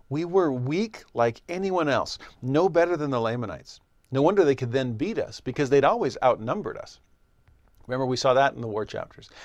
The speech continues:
the difference between numbers and strength. The Lamanites always had the numbers. It's that the Nephites had the strength, but it wasn't theirs. It was the Lord's.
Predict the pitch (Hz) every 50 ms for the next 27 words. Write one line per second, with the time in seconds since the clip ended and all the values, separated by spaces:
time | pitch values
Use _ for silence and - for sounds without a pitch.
0 | - - - 117 113 151 151 - 147 123 - - 113 - - 123 117 117 120 135
1 | 143 135 117 120 107 98 - - 113 101 92 - - - 123 127 120 104 - _
2 | _ _ _ - - - _ _ - 113 117 143 160 160 156 143 135 120 110 -
3 | - - - - 175 202 226 220 196 147 123 110 - 127 110 101 90 92 92 95
4 | 101 110 117 101 - - - - - _ _ _ _ _ - _ _ _ 143 135
5 | - - - 139 123 - 123 123 139 165 175 - 160 139 131 - 139 143 143 127
6 | 113 101 - - - 190 202 170 113 - - _ _ - - - 143 147 127 147
7 | 175 165 147 175 160 143 135 123 131 160 196 220 185 110 87 - - - - 143
8 | 139 135 139 131 117 113 113 110 110 113 147 196 196 120 - - - -